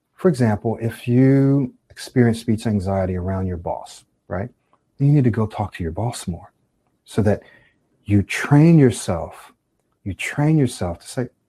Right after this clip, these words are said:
know, it's just like, yeah, I respect him. He's in a position of authority, but he's a person like everyone else." Here's an affirmation. It's kind of a negative affirmation, but it has a positive effect.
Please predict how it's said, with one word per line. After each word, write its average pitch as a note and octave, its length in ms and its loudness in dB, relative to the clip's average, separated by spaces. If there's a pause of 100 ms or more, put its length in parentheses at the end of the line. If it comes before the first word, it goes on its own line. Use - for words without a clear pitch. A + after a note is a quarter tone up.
(140)
know, D3 120 0
it's - 240 -14
just - 340 -10
like, - 240 -6 (140)
yeah, A#2+ 260 -2
I A#2 80 -6
respect G#2 500 -4
him. A#2+ 280 0
He's G#2+ 140 -6
in A2 60 0
a G2 40 -4
position G2+ 360 -4
of F#2 60 -4
authority, B2+ 320 -2
but G#2+ 80 -2
he's F#2+ 160 -2
a F#2+ 60 -6
person - 400 -2
like G2 200 0
everyone G#2 360 2
else." - 320 -6 (720)
Here's F3+ 240 6
an D3+ 60 4
affirmation. G#2 720 0
It's - 100 -18
kind G#3 180 -6
of D#3+ 80 -2
a A2+ 60 -2
negative C3+ 380 2
affirmation, C3+ 500 -2
but G#2 140 -2
it G2 60 -2
has G2 200 -4
a F2+ 60 -10
positive F#2 480 -8 (100)
effect. - 300 -14